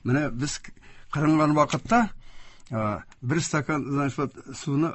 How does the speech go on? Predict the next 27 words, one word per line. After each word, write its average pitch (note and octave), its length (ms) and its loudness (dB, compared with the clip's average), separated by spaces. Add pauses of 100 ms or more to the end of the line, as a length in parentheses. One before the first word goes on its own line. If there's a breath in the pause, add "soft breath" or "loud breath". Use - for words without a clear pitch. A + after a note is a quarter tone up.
болар C3 340 0
алалар F#3+ 400 2
да, G3+ 240 -4
шушы C#3 260 -4
бер C3 160 0
стакан C#3 380 -2
су C3 160 -2
белән F3 300 0 (240 loud breath)
шушы C3+ 340 -2
лесбияне B2+ 480 4
чайкап C3+ 480 -2
кырыналар. A#2 500 2 (500 loud breath)
Ә B2+ 100 0
без D3+ 180 -4
кранны C#3+ 360 2
ачып C#3+ 240 -2
куябыз F#3 400 2
да, G3+ 120 2
шушыннан, C#3+ 540 0
значит, C#3 260 -4
вот, C3 120 -6
монда C3 220 0
ике C#3+ 340 -4
чиләк C3+ 160 0
су C#3 160 -2
ага. D#3+ 300 2 (640 soft breath)
Кеше - 220 -2